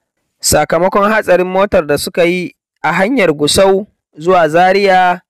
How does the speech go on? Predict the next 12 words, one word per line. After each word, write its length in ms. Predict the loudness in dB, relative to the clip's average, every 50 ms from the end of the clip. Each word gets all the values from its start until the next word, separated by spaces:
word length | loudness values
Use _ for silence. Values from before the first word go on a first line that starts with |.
| _ _ _ _ _ _
a 100 | -8 -6
jihar 340 | -2 -2 -2 0 -2 -2 -4
Zamfara. 500 | -4 -6 -8 -8 -6 -6 -6 -4 -6 -8 _ _ _ _ _ _ _
Kafin 320 | -4 -4 -4 -4 -4 -6 -4
nan, 200 | -2 -2 -2 -4 -6 _ _ _ _ _ -6
ku 100 | -2 0
danna 300 | 0 0 2 0 0 0
subscribe, 640 | 0 0 0 -2 -2 -2 0 0 0 0 -2 -4 _ _ _ _ _
ku 120 | -6 -2
danna 260 | 0 0 0 0 -2
ƙararrawar 520 | -2 0 0 0 0 2 2 2 2 2 2
sanarwa 640 | 0 -2 -2 -2 0 0 2 2 2 2 2 0 -2